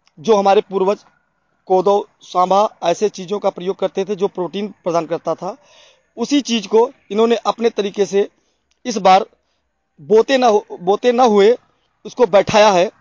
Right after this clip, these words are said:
और अच्छा फसल इन्होंने, अ, लाभ भी लिया है। इसके संबंध में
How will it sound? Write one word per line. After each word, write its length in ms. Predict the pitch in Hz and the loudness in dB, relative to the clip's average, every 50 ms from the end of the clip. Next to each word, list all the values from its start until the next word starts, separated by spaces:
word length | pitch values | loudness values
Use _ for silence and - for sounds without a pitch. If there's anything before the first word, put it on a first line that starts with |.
| - | -2
और 160 | 196 196 220 - - | 0 0 0 0 -2
अच्छा 360 | 214 - - - 240 247 233 | -4 -4 -2 0 2 2 2
फसल 280 | - - 185 - 208 196 | 2 0 -2 -4 -2 -2
इन्होंने, 280 | 196 196 190 190 196 | -2 -4 -4 -4 -6
अ, 80 | 202 - _ _ _ _ _ _ _ _ _ _ - 165 | -6 -8 _ _ _ _ _ _ _ _ _ _ -8 -4
लाभ 420 | 165 165 170 170 175 185 202 180 | -2 -2 0 2 2 2 2 2
भी 100 | 147 196 | 0 0
लिया 240 | 185 180 180 175 170 | 0 4 4 4 4
है। 180 | 160 185 233 - _ _ _ _ _ - | 2 0 -4 -8 _ _ _ _ _ -10
इसके 220 | 196 - - 247 | -6 -4 -4 -2
संबंध 340 | - 233 220 220 233 233 214 | -2 -2 -2 -2 -2 -2 0
में 180 | 202 233 226 | 0 -2 -2